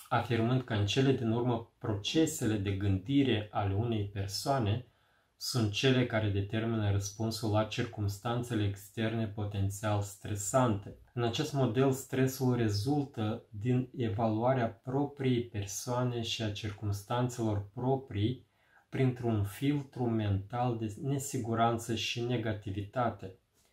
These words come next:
în timp ce sentimentele de bunăstare rezultă din abordarea lumii cu o minte liniștită. Această teorie, uh, consideră faptul că stările de spirit fluctuează și nu pot fi schimbate de un anumit model de gândire.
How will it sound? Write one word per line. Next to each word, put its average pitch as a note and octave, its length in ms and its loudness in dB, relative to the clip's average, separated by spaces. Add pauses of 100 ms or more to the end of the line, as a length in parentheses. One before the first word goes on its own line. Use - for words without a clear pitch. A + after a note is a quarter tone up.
(240)
în G#2+ 160 0
timp C3 200 0
ce B2+ 140 -2
sentimentele A#2 720 0
de G2+ 520 2
bunăstare A2+ 920 0
rezultă A2+ 480 -2
din G#2 340 0 (300)
abordarea A2+ 840 2 (160)
lumii B2 560 2 (160)
cu - 160 -4
o A2 120 2
minte A2+ 600 -2 (220)
liniștită. G#2 1040 -2 (1120)
Această C3+ 360 2
teorie, B2 840 4
uh, A2 260 0
consideră A#2 840 2
faptul A#2 640 0
că G2+ 300 2
stările A#2+ 380 -2
de G#2+ 100 0
spirit A#2+ 460 -2
fluctuează A#2+ 840 0
și - 180 -4
nu C3 80 2
pot A#2+ 240 -4
fi A#2 120 -8
schimbate G#2+ 680 2
de G2+ 400 0
un A2 160 -2
anumit G2+ 380 0
model G2+ 400 0
de G#2 80 2
gândire. G#2+ 600 0